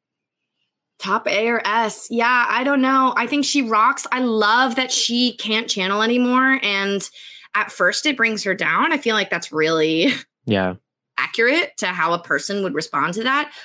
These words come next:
Speaker 1: But she really doesn't let it break her.
Speaker 2: I'm
Speaker 1: She,
Speaker 2: gonna
Speaker 1: like
Speaker 2: put her in S.
Speaker 1: Yeah.
Speaker 2: Yeah.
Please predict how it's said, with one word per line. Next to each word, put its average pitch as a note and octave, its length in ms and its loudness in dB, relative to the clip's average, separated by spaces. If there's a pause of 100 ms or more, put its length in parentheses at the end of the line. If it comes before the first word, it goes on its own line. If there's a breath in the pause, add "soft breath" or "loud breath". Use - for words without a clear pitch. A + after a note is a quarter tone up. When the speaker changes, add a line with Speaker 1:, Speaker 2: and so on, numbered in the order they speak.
Speaker 1:
But A4+ 120 0
she - 180 0
really F#4 360 2
doesn't D4 360 -2
let G#3+ 160 0
it D4+ 120 -4
break C#4 260 -6
her. - 260 -6 (440)
Speaker 2:
I'm A#2 160 0
Speaker 1:
She, C3+ 60 0
Speaker 2:
gonna F3 120 2
Speaker 1:
like - 140 0
Speaker 2:
put A2 100 0
her A2+ 320 0 (540)
in G2 160 -2
S. - 560 -6 (400)
Speaker 1:
Yeah. D#3 340 -2 (800)
Speaker 2:
Yeah. G2+ 200 0